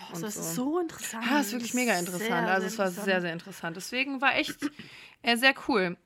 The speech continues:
Speaker 2: Ähm, und mein Abstieg geht aber auch mit der Schule einher. <laughs> Alles bezieht sich so auf die Schule.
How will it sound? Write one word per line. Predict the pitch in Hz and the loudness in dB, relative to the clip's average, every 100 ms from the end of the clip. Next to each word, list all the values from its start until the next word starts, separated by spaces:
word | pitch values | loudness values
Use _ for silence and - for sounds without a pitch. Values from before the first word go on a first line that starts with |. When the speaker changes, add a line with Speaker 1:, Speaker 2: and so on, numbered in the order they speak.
| - | -4
Speaker 2:
Ähm, | 214 208 | -2 -2
und | 214 | 0
mein | 208 - | 4 6
Abstieg | 339 - 202 226 - - | 4 2 -2 -2 -4 -12
geht | - 175 | -2 4
aber | 180 | 8
auch | 220 254 | 8 6
mit | 208 | 0
der | 175 | -2
Schule | - 165 165 | -2 0 2
einher. | 165 170 190 202 - - - _ | 4 6 4 4 -6 -14 -20 _
<laughs> | _ _ _ - | _ _ _ -18
Alles | 196 190 | -12 -10
bezieht | 175 165 160 | -10 -6 -6
sich | 160 147 | -6 -8
so | |
auf | 151 | -8
die | 170 | -8
Schule. | - 170 | -4 -4